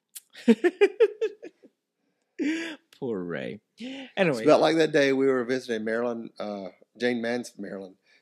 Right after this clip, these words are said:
Speaker 2: Jane Mansfield's grave along.
Speaker 1: Oh, yes.
Speaker 2: And we turned around. There was all these,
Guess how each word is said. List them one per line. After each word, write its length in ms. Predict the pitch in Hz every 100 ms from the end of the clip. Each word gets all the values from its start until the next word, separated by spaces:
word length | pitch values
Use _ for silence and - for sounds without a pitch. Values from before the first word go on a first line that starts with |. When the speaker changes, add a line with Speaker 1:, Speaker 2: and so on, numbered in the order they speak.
| _
Speaker 2:
Jane 280 | 104 127 160
Mansfield's 680 | 139 123 117 - 117 117 107
grave 560 | - 117 113 110 107
along. 720 | 90 107 104 107 107 104 101 - - 202 -
Speaker 1:
Oh, 320 | 277 302 302
yes. 460 | 285 277 302 427 339
Speaker 2:
And 100 | 139
we 80 | 143
turned 200 | 143 156
around. 260 | 143 147 143
There 100 | 139
was 100 | 135
all 180 | 139 139
these, 300 | 127 110